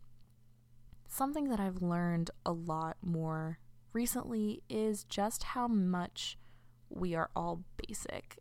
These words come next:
<laughs> um, and kind of giving people chances to prove themselves, not necessarily otherwise, because it applies to all of us, just giving themselves, giving them a chance to prove themselves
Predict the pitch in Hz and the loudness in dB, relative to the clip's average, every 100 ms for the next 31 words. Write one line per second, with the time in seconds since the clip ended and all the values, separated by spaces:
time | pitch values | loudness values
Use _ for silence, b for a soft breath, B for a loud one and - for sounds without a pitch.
0 | - 220 220 196 220 202 196 196 B B | 0 4 6 6 6 8 6 2 B B
1 | B B B - 208 214 - 233 240 247 | B B B -6 0 0 0 2 2 2
2 | 196 185 180 185 190 - 180 - 170 - | -2 -2 0 2 2 0 -4 -2 -2 -2
3 | - 175 180 180 175 - - 180 170 175 | 0 0 0 -2 -2 0 2 2 2 -2
4 | 175 - 170 170 175 - b b b b | -2 -2 -2 -2 -4 -8 b b b b
5 | b b - 220 262 277 269 - 233 220 | b b 0 2 2 0 0 0 2 0
6 | - 196 190 190 175 170 - 185 190 - | 0 0 2 2 2 -2 -4 -6 -4 -2
7 | - - 220 226 - 180 185 180 - - | -2 0 -2 -2 -2 0 2 0 -4 -4
8 | 208 - 208 202 214 202 202 - 180 175 | -6 -4 -2 2 2 2 0 -2 -2 -2
9 | 180 - - b b - 214 214 208 - | -4 -10 -14 b b 0 4 6 4 2
10 | 190 180 - - 180 175 - 170 165 170 | 0 0 2 2 4 0 -2 -4 -4 -6
11 | - | -8